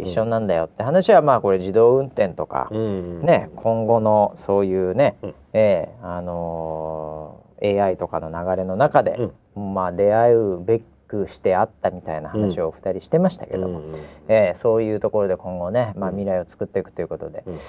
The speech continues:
Speaker 1: ええ、面白い動きができてるなというふうに思うんですけど、
Speaker 2: うんうん。
Speaker 1: まあ、今日はこれについてですね、
Speaker 2: うん。
Speaker 1: まあ、あのー、どういうビジネスとかサービスとか
Speaker 2: うん。
Speaker 1: 世の中になるかと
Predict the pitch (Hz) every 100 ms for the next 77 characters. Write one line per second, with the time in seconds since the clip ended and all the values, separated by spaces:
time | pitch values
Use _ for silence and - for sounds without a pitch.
0 | - - 98 92 87 82 80 76 73 69
1 | 69 67 67 80 98 98 98 90 107 110
2 | 101 135 127 107 147 151 - 92 87 104
3 | 113 101 117 160 123 92 - 92 104 104
4 | 92 139 - 233 170 131 147 160 160 156
5 | 156 - - - - 135 - _ _ _
6 | _ _ _ _ _ - 165 117 85 -
7 | 123 123 120 117 117 113 110 110 107 107
8 | - _ _ _ _ _ _ _ _ _
9 | _ _ _ _ _ _ _ _ - 214
10 | 294 233 160 208 208 165 127 135 - 120
11 | 120 107 95 143 143 113 104 - 98 -
12 | 117 113 101 110 131 131 113 104 110 113
13 | - 82 82 78